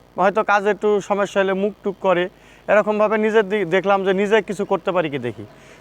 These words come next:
তখন আমার বড় ভাই গার্মেন্টসের ব্যবসা শুরু করে, তখন বড় ভাই আমাকে আবার ব্যবসাতে বললো, "তুমি যখন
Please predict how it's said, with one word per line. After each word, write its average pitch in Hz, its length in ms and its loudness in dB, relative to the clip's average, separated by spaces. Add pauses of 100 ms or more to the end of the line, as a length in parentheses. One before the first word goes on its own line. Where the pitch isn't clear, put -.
(160)
তখন 220 580 0
আমার 208 180 2
বড় 214 220 2
ভাই 214 280 2
গার্মেন্টসের 196 440 0
ব্যবসা 202 240 2
শুরু 208 220 -2
করে, 233 260 4 (460)
তখন 240 200 2
বড় 226 180 4
ভাই 226 260 4
আমাকে 208 260 2
আবার 208 180 4
ব্যবসাতে 202 640 2 (340)
বললো, 202 220 2
"তুমি 208 340 -2
যখন 214 420 -2